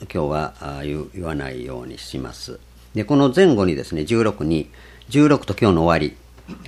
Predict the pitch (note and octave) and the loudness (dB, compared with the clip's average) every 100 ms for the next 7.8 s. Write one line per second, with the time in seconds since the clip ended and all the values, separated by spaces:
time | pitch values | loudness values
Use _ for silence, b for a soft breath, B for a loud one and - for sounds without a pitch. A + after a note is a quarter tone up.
0 | C3+ - - - - - - - - - | -20 -20 -20 -20 -20 -20 -20 -20 -20 0
1 | A2 A#2 - A#2 F2+ D2 - - - B1+ | 2 2 0 2 2 2 -4 -12 -14 -12
2 | - - - A2 - - - G2+ B2 A#2+ | -12 -14 -16 -16 -18 -20 -18 -2 2 2
3 | - C#2+ - C#2+ B1+ - - E2 C#2+ - | 0 -6 -6 -10 -10 -14 -10 -6 -6 -8
4 | - B B B B B B - B2+ E3+ | -20 B B B B B B -4 -2 2
5 | F3 - A#2+ - C3+ B2 F#2+ - F3 F3 | 0 0 -6 -4 0 0 -2 -6 2 2
6 | F#2+ A#1+ A1+ - - - - - - - | 2 0 -8 -20 -20 -20 -20 -20 -20 -20
7 | - G#2+ B2 G#2+ C#2 - D2+ B1+ | -12 0 2 2 -2 -8 -8 -8